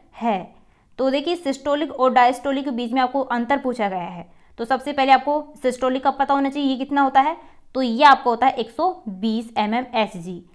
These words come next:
डायस्टोलिक कितना होता है, तो ये होता है आपका अस्सी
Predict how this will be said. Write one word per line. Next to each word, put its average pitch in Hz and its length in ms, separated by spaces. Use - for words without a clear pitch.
डायस्टोलिक 262 520
कितना 277 220
होता 269 240
है, 330 160
तो 247 60
ये 240 160
होता 240 160
है 226 80
आपका 330 260
अस्सी 285 360